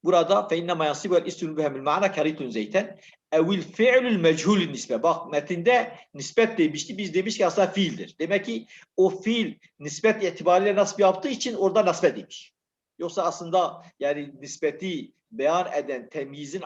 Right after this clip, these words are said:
amili o nispette zikir edilen fiil varsa fiildir, isim fail varsa isim faildir. Bak tabe zeydün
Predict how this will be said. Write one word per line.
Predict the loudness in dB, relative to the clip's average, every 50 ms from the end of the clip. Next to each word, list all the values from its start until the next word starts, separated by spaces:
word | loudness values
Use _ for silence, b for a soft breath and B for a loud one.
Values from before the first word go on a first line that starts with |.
| -2
amili | 0 0 0 0 -2 -4 -6 -4 -4 -6 -6 -10 -14 -18 _ _ _ _ -2
o | 2 2 2 2 2
nispette | -2 -10 -8 -4 -4 -4 -2 -2 -2 -4
zikir | -2 -4 -8 -10 -6 -4
edilen | -2 -2 -2 -2 -4 -2 0 0 0 -2 -4 -12 _ _ _ _
fiil | _ -10 -8 -4 0 2
varsa | 2 2 2 2 -2 -2 -2 -4
fiildir, | -6 -6 -6 -6 -4 -6 -6 -6
isim | -8 -12 -14 -12
fail | -6 -4 -2 -2 -2
varsa | -2 -4 -4 -6
isim | -8 -10 -10 -14 -12
faildir. | -12 -12 -14 -14 -18 -20 -20 _ _ _ _ _ _ _ _ b b b -6
Bak | -6 -6 -6 -6 -4 0
tabe | 0 0 2 0 0
zeydün | 2 2 0 0 0 -8 -10 -12